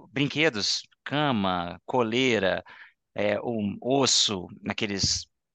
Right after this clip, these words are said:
é, brinquedos diferentes, né? Tanto pra cachorro quanto pra gato também. Tudo visando o bem-estar do pet.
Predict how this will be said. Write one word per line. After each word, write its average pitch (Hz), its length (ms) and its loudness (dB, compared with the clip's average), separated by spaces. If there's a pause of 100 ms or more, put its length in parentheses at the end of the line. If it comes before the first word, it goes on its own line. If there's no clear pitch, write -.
(580)
é, 87 420 -2 (480)
brinquedos 107 380 0
diferentes, 104 540 0
né? 104 280 -2
Tanto 139 200 0
pra 135 120 0
cachorro 113 340 -2
quanto - 200 -8
pra 90 160 -2
gato 92 300 -2
também. 90 380 -4 (440)
Tudo 156 480 4
visando 123 880 2
o 110 100 -8
bem-estar 110 380 2
do 120 100 -4
pet. 98 320 -2